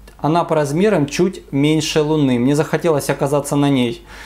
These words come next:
Я сложила пальцы так, что указательные я сложила вместе, направила их на планету.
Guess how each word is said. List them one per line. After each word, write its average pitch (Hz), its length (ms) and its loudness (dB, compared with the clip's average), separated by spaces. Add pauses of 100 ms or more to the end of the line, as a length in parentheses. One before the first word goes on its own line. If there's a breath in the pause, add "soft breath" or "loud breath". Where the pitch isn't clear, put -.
(140 loud breath)
Я 156 140 2
сложила 165 420 0
пальцы 151 480 -2
так, 165 360 -2
что - 200 -2
указательные 147 640 0
я 127 60 0
сложила 143 400 0
вместе, 156 420 0
направила 147 520 0
их 156 420 -4
на 139 160 -2
планету. 135 540 0